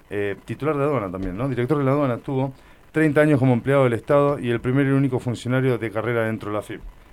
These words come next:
Ahora vamos a explicar un poquito qué es la diferencia entre funcionario, carrera y normal. Ricardo, ¿estás ahí?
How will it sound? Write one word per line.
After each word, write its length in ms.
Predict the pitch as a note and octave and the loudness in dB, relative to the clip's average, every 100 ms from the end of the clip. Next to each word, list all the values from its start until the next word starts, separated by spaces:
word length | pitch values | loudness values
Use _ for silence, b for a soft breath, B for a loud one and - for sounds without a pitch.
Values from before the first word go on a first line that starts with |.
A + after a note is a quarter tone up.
| - | -14
Ahora 140 | F#2+ A2 | -4 -2
vamos 220 | A#2 G2+ | -2 -4
a 20 | |
explicar 260 | G2 G#2 G#2 | -6 -4 -4
un 80 | |
poquito 300 | G2 G#2 G2+ | -6 -6 -6
qué 80 | F#2 | -6
es 40 | F2 | -6
la 40 | |
diferencia 400 | F#2 - F#2+ F#2 | -6 -6 -8 -6
entre 240 | F2+ E2 E2+ | -10 -10 -12
funcionario, 480 | F#2 F2+ G2 G2+ | -12 -10 -8 -6
carrera 440 | F2 F2 F2+ E2+ D2 - b b - | -6 -6 -4 -6 -8 -14 b b -20
y 60 | E2+ | -16
normal. 380 | E2+ F2 D#2 - - b b - | -12 -12 -14 -20 -20 b b -12
Ricardo, 260 | A2 C3+ | -4 -2
¿estás 220 | D3 B2+ B2+ | 0 0 2
ahí? 200 | D#3 | 2